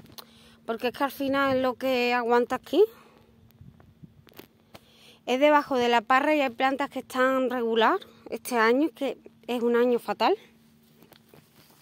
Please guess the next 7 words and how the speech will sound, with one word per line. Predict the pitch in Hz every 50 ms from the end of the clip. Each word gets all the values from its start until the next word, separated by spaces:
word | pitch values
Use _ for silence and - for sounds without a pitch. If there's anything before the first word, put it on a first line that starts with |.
| _ _ _ _ _ - - - _ _ - - - - - - - - - - - - - - - - _ _
Que | - 240
me | 208 220
están | 220 - 254 240
entrando | 233 233 220 214 226 226 220 214
ganas | 208 220 220 214 214
de | 208 196
quitarlas, | 180 202 202 - 202 220 233 277 302 339 392 440